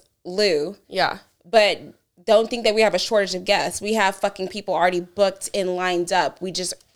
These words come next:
Speaker 1: our schedule's fucking busy. We have, we're booked and busy. We don't need to make time for people that aren't gonna be considerate of us and respectful of us.
Speaker 2: Period.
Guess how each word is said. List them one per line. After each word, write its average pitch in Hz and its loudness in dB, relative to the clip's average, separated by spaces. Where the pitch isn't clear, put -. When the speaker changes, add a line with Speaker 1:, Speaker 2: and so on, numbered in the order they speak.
Speaker 1:
our 196 0
schedule's 190 -2
fucking 175 -6
busy. 165 -4
We 185 -4
have, 180 -2
we're 185 -2
booked 185 -4
and 180 -4
busy. 165 -8
We 190 -2
don't 190 2
need 196 -6
to 185 -6
make 175 -4
time 175 -2
for 165 -4
people 170 -4
that 170 0
aren't 160 -2
gonna 185 -2
be 175 -4
considerate 180 -2
of 175 -2
us 156 -4
and 185 -2
respectful 170 -4
of - -2
us. - -12
Speaker 2:
Period. 90 -10